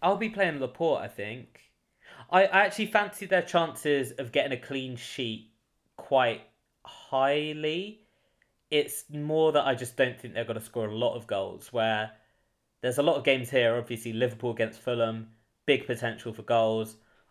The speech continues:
Arsenal Wolves, both looking strong in attack, big potential for goals. Chelsea and Everton have both been playing well in attack, uh, both of them scoring three goals in their last game.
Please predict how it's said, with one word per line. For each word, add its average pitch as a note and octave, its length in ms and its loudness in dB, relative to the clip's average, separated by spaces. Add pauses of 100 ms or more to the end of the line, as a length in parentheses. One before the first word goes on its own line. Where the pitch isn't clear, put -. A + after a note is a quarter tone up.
(100)
Arsenal C3+ 380 0
Wolves, C#3 400 0 (140)
both C#3+ 380 4 (140)
looking B2+ 340 -6
strong B2 260 -4
in B2 80 -6
attack, A#2 460 -2
big A#2+ 160 -6
potential B2 400 -6
for A#2 120 -16
goals. B2 380 2 (380)
Chelsea C3+ 340 2
and A#2 100 -2
Everton B2+ 420 0
have A#2 160 -4
both B2 200 0
been A#2 160 -6
playing A#2 260 0
well A2+ 420 2 (280)
in A#2+ 100 -4
attack, A#2+ 500 -2 (140)
uh, A2+ 240 0 (220)
both B2 200 0
of B2 100 -10
them A#2+ 160 -8
scoring A#2 320 -8
three A#2 220 -4
goals B2 300 2
in B2+ 80 -8
their A#2+ 100 -2
last A#2+ 260 -2
game. A#2+ 300 0